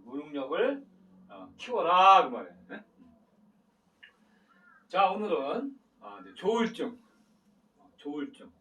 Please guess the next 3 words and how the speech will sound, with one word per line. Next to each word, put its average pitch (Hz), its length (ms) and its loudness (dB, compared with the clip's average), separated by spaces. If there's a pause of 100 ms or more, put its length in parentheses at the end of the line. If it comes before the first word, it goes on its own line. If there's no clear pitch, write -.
(140)
예? 226 40 -18 (760)
조울증. - 480 -18 (3000)
조울증. - 380 -16